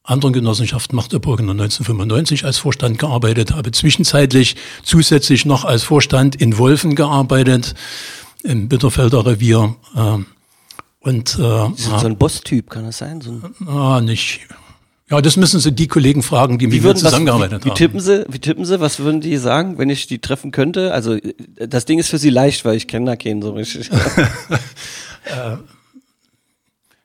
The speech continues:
Speaker 1: ja, mag sein, aber umgänglich. Also
Speaker 2: Ein strenger
Speaker 1: auf, auf
Speaker 2: Chef,
Speaker 1: keinen
Speaker 2: ein
Speaker 1: Fall.
Speaker 2: strenger, umgänglicher Chef.
Speaker 1: Na, streng, man muss manchmal streng sein, aber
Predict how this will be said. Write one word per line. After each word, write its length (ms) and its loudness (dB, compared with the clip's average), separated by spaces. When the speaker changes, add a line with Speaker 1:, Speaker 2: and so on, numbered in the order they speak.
Speaker 1:
ja, 400 2
mag 280 0
sein, 320 4
aber 180 4
umgänglich. 580 2
Also 260 2
Speaker 2:
Ein 80 -8
strenger 320 4
Speaker 1:
auf, 100 2
auf 80 4
Speaker 2:
Chef, 60 6
Speaker 1:
keinen 220 2
Speaker 2:
ein 60 0
Speaker 1:
Fall. 140 4
Speaker 2:
strenger, 200 6
umgänglicher 520 2
Chef. 180 -8
Speaker 1:
Na, 480 0
streng, 600 0
man 180 -6
muss 200 -2
manchmal 320 -2
streng 260 -4
sein, 320 -2
aber 260 -2